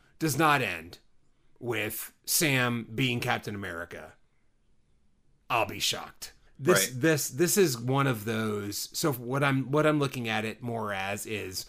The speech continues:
Speaker 1: where's the writer puppeteer strings in this thing? By that token,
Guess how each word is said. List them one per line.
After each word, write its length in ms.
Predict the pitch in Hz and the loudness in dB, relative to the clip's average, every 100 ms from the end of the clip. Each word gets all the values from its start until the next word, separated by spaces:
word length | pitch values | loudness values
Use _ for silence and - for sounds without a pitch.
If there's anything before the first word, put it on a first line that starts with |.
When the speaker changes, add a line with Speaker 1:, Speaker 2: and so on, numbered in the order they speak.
| - - | -14 -14
Speaker 1:
where's 440 | - 117 139 147 113 | -4 2 4 4 2
the 80 | 120 | 0
writer 360 | 113 120 113 | 2 0 -2
puppeteer 680 | - - 120 107 - 110 104 | -4 -4 -4 -6 -6 -4 -2
strings 680 | - - 110 110 104 98 | -2 -2 -4 -4 -6 -8
in 140 | 92 85 | -10 -12
this 240 | 85 - | -8 -6
thing? 300 | - - - - - | -6 -6 -10 -12 -6
By 380 | 127 156 180 | 4 4 6
that 380 | 156 143 143 - | 4 2 -2 -4
token, 640 | - 127 117 92 92 95 | -8 -6 -6 -8 -14 -16